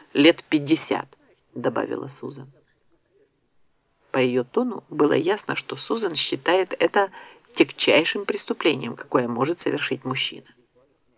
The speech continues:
«Ну, вряд ли ты знаешь человека умнее его», воинственно сказал Тони. «Это ты так думаешь»,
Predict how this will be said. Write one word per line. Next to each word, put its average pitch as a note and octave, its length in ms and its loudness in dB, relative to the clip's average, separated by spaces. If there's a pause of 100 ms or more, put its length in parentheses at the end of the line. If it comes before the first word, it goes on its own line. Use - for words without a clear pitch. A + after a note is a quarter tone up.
(1500)
«Ну, G#3+ 140 8
вряд D4+ 300 8
ли F3+ 120 8
ты D#3 160 6
знаешь D#3 320 4
человека D3 680 6
умнее E3 440 2
его», D#3+ 440 0 (180)
воинственно B2+ 600 -8
сказал B2+ 400 -4
Тони. A#2+ 380 -14 (1400)
«Это C4+ 300 8
ты G#3+ 260 8
так C#3 240 4
думаешь», A#2+ 520 4